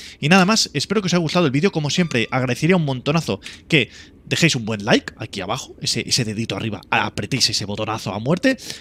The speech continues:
compartáis el vídeo, ¿vale? Cojáis un amigo que le guste los trenes y digáis, "Mira, he descubierto cómo salir del freno de emergencia, solo hay que esperar", ja, y ya está.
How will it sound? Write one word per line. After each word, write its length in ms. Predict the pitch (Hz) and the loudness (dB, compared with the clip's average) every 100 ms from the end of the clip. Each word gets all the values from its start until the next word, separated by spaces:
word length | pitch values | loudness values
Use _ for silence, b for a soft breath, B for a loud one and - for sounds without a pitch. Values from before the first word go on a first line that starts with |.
| B | B
compartáis 520 | 190 180 160 143 226 | 2 4 4 4 2
el 80 | 160 | 2
vídeo, 220 | 196 165 | 2 0
¿vale? 140 | 131 214 | 0 -2
Cojáis 280 | - 196 190 | -2 -2 0
un 80 | |
amigo 260 | 165 170 190 | 0 2 0
que 80 | 156 | -2
le 60 | |
guste 240 | 135 156 139 | -2 -2 -2
los 100 | 123 | 0
trenes 220 | 180 175 | -2 0
y 60 | 143 | 0
digáis, 240 | 113 117 | 0 0
"Mira, 260 | 269 120 - | 0 0 0
he 100 | - | 0
descubierto 400 | 208 202 220 214 | 2 4 2 0
cómo 220 | 202 202 185 | 0 0 2
salir 220 | 175 190 | 2 2
del 100 | 160 | 0
freno 180 | 180 170 | 0 0
de 40 | |
emergencia, 420 | 143 127 104 98 - | 0 -4 -6 -8 -2
solo 160 | 175 | 0
hay 40 | 185 | 0
que 80 | 214 | 0
esperar", 360 | - 240 - | 2 0 0
ja, 240 | - 262 - | -2 -2 -2
y 80 | 151 | 0
ya 80 | 175 | 2
está. 260 | 170 - | 2 -2